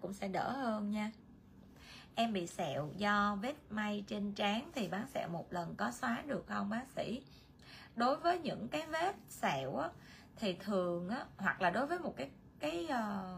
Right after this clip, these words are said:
một cái điều trị gì đó đi, một lần không bao giờ hết được hết. Một lần hết mà thì chỉ có nước là trên quảng cáo thôi. Kể cả điều trị nám ha,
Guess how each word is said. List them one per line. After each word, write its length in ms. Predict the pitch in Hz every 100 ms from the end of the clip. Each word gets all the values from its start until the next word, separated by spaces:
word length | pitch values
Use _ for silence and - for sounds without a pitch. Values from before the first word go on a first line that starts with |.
| 175
một 240 | 175 156
cái 100 | -
điều 200 | 269 220
trị 240 | 170 165 160
gì 160 | 170
đó 300 | 165 175 240 302
đi, 120 | 262 - - - - - - - - - - -
một 200 | 190 190 196
lần 160 | 175
không 180 | 170 226
bao 120 | 214
giờ 140 | 196 165
hết 360 | 175 269 -
được 200 | 190 160
hết. 160 | 233 269 - -
Một 180 | 190 196
lần 200 | 170 170
hết 360 | 208 269 339
mà 160 | 226 170 - -
thì 180 | - 175 -
chỉ 260 | - - 220 -
có 160 | 285
nước 220 | 294 339
là 120 | 339 185
trên 280 | - 196
quảng 220 | 190 - 208
cáo 320 | 226 226 330
thôi. 140 | 294 214 - - - -
Kể 160 | 190
cả 220 | 208 180 226
điều 200 | 233 185
trị 240 | 170 156
nám 520 | 180 214 226 277 392
ha, 220 | 359 269